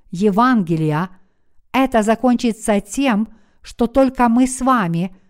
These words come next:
получим спасение. Будет ли это правильно? Неужели было бы правильно, если бы только вы принесли много духовных плодов, пожертвовав собой?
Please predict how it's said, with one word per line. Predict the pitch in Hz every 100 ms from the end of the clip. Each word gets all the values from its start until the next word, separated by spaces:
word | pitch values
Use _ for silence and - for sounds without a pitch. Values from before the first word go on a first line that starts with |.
| -
получим | - 226 240 233 247 214 -
спасение. | - - 208 - 240 233 190 160 139 139 - _ _ _ _ _ -
Будет | 196 214 220 190 262 -
ли | 302 311
это | 233 185 202
правильно? | 208 277 285 240 170 143 123 127 - _ _ _
Неужели | 185 226 254 233 277 262 233
было | 214 220
бы | 190 196
правильно, | - 214 254 196 170 160 180 _ _ -
если | 220 226 214
бы | 220
только | 247 247 240 220
вы | 240
принесли | 240 226 220 220 - 226 247 247 - _ -
много | 185 214 254 214 202
духовных | 196 202 233 208 202 -
плодов, | 196 190 170 262 180 - - _ _ _
пожертвовав | 226 240 220 190 190 196 202 214 - - -
собой? | - 269 269 180 127 117